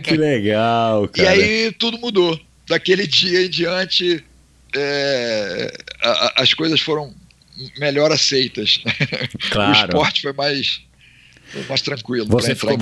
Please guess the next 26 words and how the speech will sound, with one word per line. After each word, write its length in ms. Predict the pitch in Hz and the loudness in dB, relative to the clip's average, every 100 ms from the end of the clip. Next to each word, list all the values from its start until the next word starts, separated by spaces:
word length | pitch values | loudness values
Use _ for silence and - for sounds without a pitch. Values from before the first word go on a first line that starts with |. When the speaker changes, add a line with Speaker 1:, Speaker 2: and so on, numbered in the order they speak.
| 127 | 0
Speaker 1:
você 60 | 123 | 0
Speaker 2:
casa. 120 | - | 0
Speaker 1:
ficou 180 | 131 131 | 0 0
mais 200 | 131 127 | 0 0
aliviado, 760 | 127 123 120 113 107 92 90 | -2 0 0 2 2 0 -2
né? 160 | 98 110 - 143 139 | -2 -2 -2 -4 2
Speaker 2:
É. 520 | 147 143 147 147 147 127 - 131 180 143 - - 175 151 151 | 4 6 4 4 4 2 -2 -2 0 0 -2 0 -2 -2 0
Speaker 1:
<laughs> 0 | |
Eu 140 | 120 | 0
imagino 540 | 143 147 135 123 123 117 | 0 0 -2 -2 -2 -2
a 60 | |
situação, 560 | - 110 120 110 - 101 | -4 -2 0 0 0 -2
eu 80 | 107 | 0
imagino 380 | 113 117 123 131 | 0 0 0 0
a 60 | |
cena, 480 | 135 - 110 95 87 | -2 -2 0 0 -4
cara. 340 | - 90 92 - 143 - | -2 -2 -2 -4 -10 -4
Mas 160 | 139 139 | -2 -2
que 120 | - | -2
legal. 440 | 185 147 131 127 - - - - | 0 0 0 -2 -4 -14 -20 -4
Ô, 100 | 139 | -2
Sandra, 520 | 135 190 185 151 98 - | 0 -2 0 0 -2 -2
é, 400 | 131 113 113 - | 0 2 0 -4
v-, 180 | 120 113 | -8 -8
v-, 360 | 123 101 131 113 | -8 -8 -4 -2
é, 280 | 104 98 | 0 0